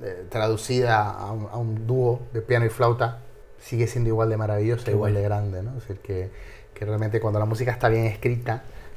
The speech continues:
Speaker 1: eh, no importa si es interpretada por una gran orquesta sinfónica o por un piano, una flauta o por un dúo, ¿no?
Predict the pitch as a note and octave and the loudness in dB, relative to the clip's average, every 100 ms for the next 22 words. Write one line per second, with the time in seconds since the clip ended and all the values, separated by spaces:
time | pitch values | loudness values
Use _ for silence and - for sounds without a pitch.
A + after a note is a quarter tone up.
0 | - - G2+ G2 G2+ A#2+ A#2+ G#2+ A#2+ A2+ | -12 -6 -4 -2 -4 0 2 4 2 2
1 | - G2+ - - - - G#2 G#2 G2+ G2+ | 0 -4 -6 -14 -18 -8 -4 -2 -4 -6
2 | G2 G2 G2+ G2 G2 F#2+ G2 G2+ G2+ G2+ | -6 -2 -2 -2 -4 -4 -2 0 -2 -4
3 | G2+ F#2+ F#2+ - G2 F#2+ G#2 G2+ F#2+ F2 | -8 -8 -10 -8 -6 -6 -4 -2 -2 -4
4 | F#2+ F2 F2+ G2 F#2 F#2 F#2+ F2+ F2 - | -6 -6 -4 -2 -2 -2 -4 -6 -6 -4
5 | G2+ F#2 G#2 F#2+ F2+ F2+ F#2+ G2 F2 F#2+ | -2 -2 -2 -4 -6 -6 -4 -4 -4 -8